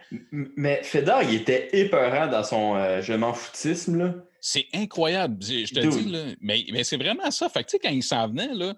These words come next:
Speaker 2: t'as raison, là, quand il s'en venait, il y a soit trois options. Soit il a l'air du Terminator impassible qui s'en vient parce que, tu sais, il est comme juste, «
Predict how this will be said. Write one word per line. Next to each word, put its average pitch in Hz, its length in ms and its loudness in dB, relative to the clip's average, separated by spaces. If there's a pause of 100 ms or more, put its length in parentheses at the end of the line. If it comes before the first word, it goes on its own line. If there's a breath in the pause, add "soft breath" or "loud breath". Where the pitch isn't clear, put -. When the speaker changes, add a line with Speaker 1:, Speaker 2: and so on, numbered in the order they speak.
(520 soft breath)
Speaker 2:
t'as 104 100 0
raison, 147 480 -2
là, 165 160 -8 (260)
quand 180 100 -8
il 233 120 -2
s'en 131 260 -2
venait, 151 340 -4 (440)
il 156 60 -6
y - 20 0
a - 60 -4
soit - 280 -6
trois 190 300 0
options. 139 380 -2
Soit 196 320 -4
il 151 80 0
a 113 60 2
l'air 156 180 0
du 110 120 -8
Terminator 127 720 0
impassible 117 680 -4
qui - 100 -6
s'en 98 300 -4
vient 113 300 -6
parce 90 160 -6
que, 98 100 -8
tu 85 80 -8
sais, 110 120 -8
il 101 100 -6
est 87 40 -14
comme 98 380 -6
juste, « 110 460 -6